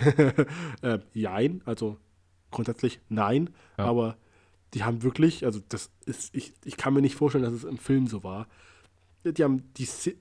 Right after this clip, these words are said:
Speaker 1: teilweise Szenen einfach verlängert. Also
Speaker 2: Mhm.
Speaker 1: wo die dann einfach sich angucken und nichts sagen. Oder irgendwas nochmal wiederholt wird, was definitiv nicht so war. Ähm, genau, ähm,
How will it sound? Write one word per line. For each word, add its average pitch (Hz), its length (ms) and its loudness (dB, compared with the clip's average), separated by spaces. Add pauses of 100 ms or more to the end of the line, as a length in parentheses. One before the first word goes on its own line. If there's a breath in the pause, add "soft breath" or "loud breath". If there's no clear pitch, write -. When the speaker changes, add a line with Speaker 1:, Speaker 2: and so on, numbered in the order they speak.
(160)
Speaker 1:
teilweise 131 380 2
Szenen 175 320 2
einfach 117 180 -4
verlängert. 98 540 -6
Also 120 340 0
Speaker 2:
Mhm. 117 320 6
Speaker 1:
wo 127 100 -2
die 131 80 4
dann 123 120 2
einfach 120 280 -4 (140)
sich 127 260 -6
angucken 131 360 -2
und 131 100 2
nichts - 320 -2
sagen. 98 480 -6 (1800 loud breath)
Oder 117 640 0 (460)
irgendwas 135 340 0
nochmal 123 180 2
wiederholt 117 480 2
wird, 98 220 -8
was - 160 -6
definitiv 120 460 -6
nicht 139 200 -2
so 98 160 -10
war. 90 240 -12 (280 soft breath)
Ähm, 104 340 -6 (140)
genau, 120 360 -4 (140)
ähm, 101 460 -12